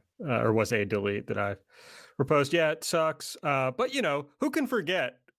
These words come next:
Uh, we wouldn't have gotten the great moment of, of Tom Brady winning his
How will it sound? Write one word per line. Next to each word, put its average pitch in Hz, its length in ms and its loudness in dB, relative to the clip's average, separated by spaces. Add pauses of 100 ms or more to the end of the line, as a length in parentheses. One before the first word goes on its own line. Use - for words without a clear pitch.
(160)
Uh, 147 260 0
we 156 100 0
wouldn't 262 220 -2
have 220 120 -2
gotten 185 280 -2
the 143 80 0
great 156 240 -2
moment 139 360 -2
of, 113 180 -8 (100)
of 131 140 -6
Tom 143 240 0
Brady 131 320 -2
winning 123 360 -2
his 120 420 -4